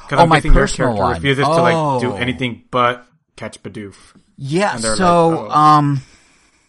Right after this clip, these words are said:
Speaker 2: no, I'm actually being pretty, like, I don't wanna let down the professor, so I am actually looking at all Pokemon. But I made sure one of the very first things I did in the game, as I was saying at the tail end of our last episode,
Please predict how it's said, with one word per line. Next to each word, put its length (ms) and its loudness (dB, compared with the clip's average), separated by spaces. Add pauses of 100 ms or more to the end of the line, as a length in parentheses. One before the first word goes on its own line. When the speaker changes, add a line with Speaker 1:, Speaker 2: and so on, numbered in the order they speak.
(120)
Speaker 2:
no, 280 4
I'm 80 4
actually 320 -4
being 240 -4
pretty, 420 -6
like, 140 -6
I 80 -4
don't 120 -4
wanna 200 0
let 160 -6
down 200 -6
the 60 -8
professor, 560 -10
so 140 -12
I 100 -8
am 240 -8
actually 280 -12
looking 220 -14
at 120 -12
all 100 -10
Pokemon. 380 -2
But 60 -4
I 60 -2
made 160 -6
sure 160 -10
one 100 -6
of 40 -10
the 60 -12
very 240 -10
first 200 -12
things 160 -12
I 60 -12
did 120 -12
in 60 -10
the 60 -12
game, 220 -12
as 80 -14
I 60 -12
was 100 -16
saying 180 -14
at 60 -18
the 80 -20
tail 240 -14
end 80 -10
of 100 -16
our 80 -14
last 300 -14
episode, 580 -16